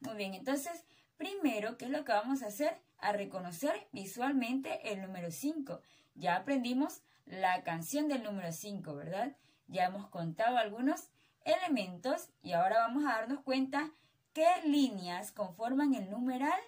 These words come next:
cinco. Así que vamos a poner atención acá a este número cinco que tengo aquí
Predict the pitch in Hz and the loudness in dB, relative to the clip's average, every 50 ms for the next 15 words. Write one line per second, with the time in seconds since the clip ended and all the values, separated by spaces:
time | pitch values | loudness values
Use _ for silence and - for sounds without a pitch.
0 | - _ _ _ _ _ _ - - - - - 302 285 269 240 220 196 - 175 | -10 _ _ _ _ _ _ -18 -14 -10 -2 2 4 4 4 4 2 -2 -4 -4
1 | 175 170 226 240 - 233 220 220 233 254 269 269 262 - 196 208 220 240 247 240 | -4 -4 -8 -4 0 2 2 2 2 0 0 0 0 -2 -4 -2 0 -2 -2 -2
2 | 226 220 202 - 262 254 262 - - 185 175 170 - - 233 233 233 247 - - | -6 -12 -8 -6 -4 -4 -4 -4 -4 -6 -8 -4 -2 0 2 2 0 0 -2 -6
3 | 220 220 226 233 233 226 220 - 247 233 233 226 - 202 202 - - - 226 233 | -10 -10 -8 -8 -8 -8 -8 -8 -10 -10 -12 -10 -10 -10 -10 -10 -12 -12 -12 -8
4 | 247 240 220 208 202 202 - 277 330 381 415 | -4 -4 -2 -2 -4 -4 -4 -4 -4 -4 -6